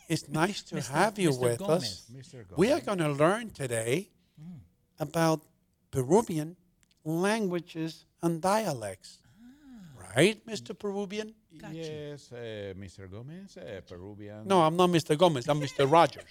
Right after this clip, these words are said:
Speaker 3: Oh,
Speaker 2: No,
Speaker 3: Mister
Speaker 2: yo le
Speaker 3: Rogers.
Speaker 2: dije que te dijera Mister Gómez,
Speaker 3: A
Speaker 2: ¿viste?
Speaker 3: ver.
Speaker 1: Oh, sí.
Speaker 2: Estamos haciendo el
Speaker 1: Ah, bueno.
Speaker 3: Mister Roger,
Speaker 1: Ah, ok.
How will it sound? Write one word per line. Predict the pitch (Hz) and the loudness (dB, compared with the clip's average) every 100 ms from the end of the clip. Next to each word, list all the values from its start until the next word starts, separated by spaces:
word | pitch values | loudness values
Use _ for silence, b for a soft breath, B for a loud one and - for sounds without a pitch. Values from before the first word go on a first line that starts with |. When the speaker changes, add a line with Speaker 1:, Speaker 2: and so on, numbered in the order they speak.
| 127 | -16
Speaker 3:
Oh, | |
Speaker 2:
No, | |
Speaker 3:
Mister | 127 101 143 | -12 -10 -4
Speaker 2:
yo | 247 | -4
le | |
Speaker 3:
Rogers. | 233 262 247 | 0 0 0
Speaker 2:
dije | 220 | -2
que | 214 | -4
te | 202 | -6
dijera | 196 214 | -6 -4
Mister | 196 190 190 | -6 -6 -6
Gómez, | 226 202 151 | -6 -6 -6
Speaker 3:
A | |
Speaker 2:
¿viste? | 160 120 | -6 0
Speaker 3:
ver. | |
Speaker 1:
Oh, | 165 165 | 4 4
sí. | 214 214 - | 4 2 -2
Speaker 2:
Estamos | - 175 | -10 -10
haciendo | 165 196 170 | -8 -10 -10
el | 139 123 | -10 -2
Speaker 1:
Ah, | |
bueno. | 165 160 135 | 2 4 2
Speaker 3:
Mister | 127 147 | 0 -4
Roger, | 147 165 - | -4 -8 -4
Speaker 1:
Ah, | 151 | 2
ok. | 143 | 2